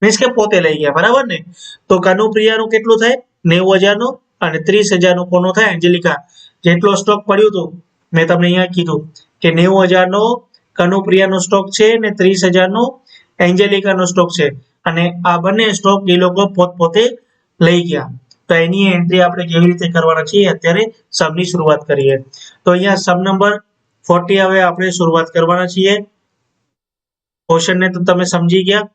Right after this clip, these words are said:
બરાબર? તો રાજ ખાતું મેં બનાવી રાખ્યું છે, સંયુક્ત બેંક ખાતું પર મેં બનાવી રાખ્યું છે,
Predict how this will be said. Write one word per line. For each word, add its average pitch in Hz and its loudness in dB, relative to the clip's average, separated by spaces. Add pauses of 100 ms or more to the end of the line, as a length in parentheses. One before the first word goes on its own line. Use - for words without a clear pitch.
(440)
બરાબર? 190 0 (360)
તો 165 2
રાજ 165 0
ખાતું 180 -2
મેં 185 0
બનાવી 175 0
રાખ્યું 185 0
છે, 202 0 (800)
સંયુક્ત 208 0
બેંક 190 0
ખાતું 190 -2
પર 196 -2
મેં 190 0
બનાવી 170 0
રાખ્યું 170 0
છે, 208 -2